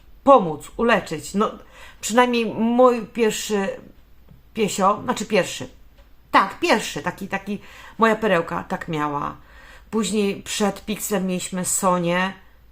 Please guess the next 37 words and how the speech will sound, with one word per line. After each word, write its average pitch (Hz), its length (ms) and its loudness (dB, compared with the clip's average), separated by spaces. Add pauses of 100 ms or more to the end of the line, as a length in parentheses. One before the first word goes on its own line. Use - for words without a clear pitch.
(120)
też 175 280 4
tak 160 260 -2
miała. 156 560 -2
Pixel 202 440 -2
tym 208 240 0
bardziej, 170 500 4
ojejku, 175 460 -2
to 190 100 -8
jest 170 180 -10
taki - 240 -16
fajny 120 440 -12
piesek. - 420 -20 (380)
A 202 80 4
dobra, 165 220 -2 (260)
kończę, 262 360 4
bo 226 100 0
się 233 160 0
rozgadałam 220 600 2
i 202 80 -4 (200)
ta, 254 100 2
ta, 254 120 2
ta, 247 120 -2
ta, 233 120 -2
ta, 220 140 -4
ta, 208 120 -6
ta, 220 200 4
a 190 120 4
trzeba 214 280 -4
troszeczkę 214 440 -6
zostawić, 208 500 -4 (400)
e, 196 480 2
miejsca, 226 640 4
żebym 208 380 -2
później 214 420 0
Wam 226 260 4
nagrała, 196 680 4 (500)
e, 196 400 2